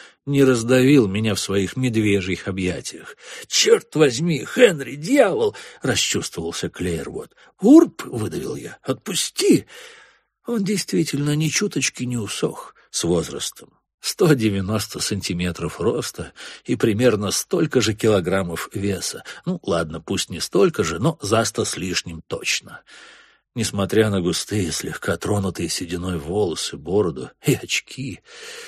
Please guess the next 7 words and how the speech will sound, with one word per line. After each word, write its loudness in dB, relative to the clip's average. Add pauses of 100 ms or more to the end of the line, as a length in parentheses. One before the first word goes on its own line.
(140)
его 2
все 0
равно 0
можно -4
было -2
легко -4
узнать. -10